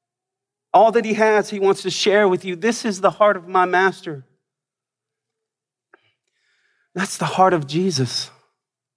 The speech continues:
Just a few verses earlier, Jesus says this about the, the city of Jerusalem. "O Jerusalem, Jerusalem, the city that kills the prophets and stones those who are sent to it.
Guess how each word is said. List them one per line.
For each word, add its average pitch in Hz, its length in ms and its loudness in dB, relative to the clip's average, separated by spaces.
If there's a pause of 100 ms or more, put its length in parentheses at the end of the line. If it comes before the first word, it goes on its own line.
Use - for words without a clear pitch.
(1400)
Just 185 200 2
a 175 40 0
few 190 220 -4
verses 170 380 2
earlier, 170 340 2
Jesus 170 340 -4
says 156 300 -2
this 170 240 -2
about 151 320 0
the, 143 160 -4
the 147 220 -6
city 165 260 2
of 147 100 0
Jerusalem. 147 560 -2 (360)
"O 214 260 4
Jerusalem, 202 800 2
Jerusalem, 175 840 -4
the 160 80 -6
city 226 340 -2
that 185 140 -4
kills 240 340 0
the 220 60 4
prophets 214 540 0
and 165 140 0
stones 214 520 0 (320)
those 208 220 2
who 202 160 2
are 180 40 2
sent 226 360 -4
to 208 140 0
it. - 140 -4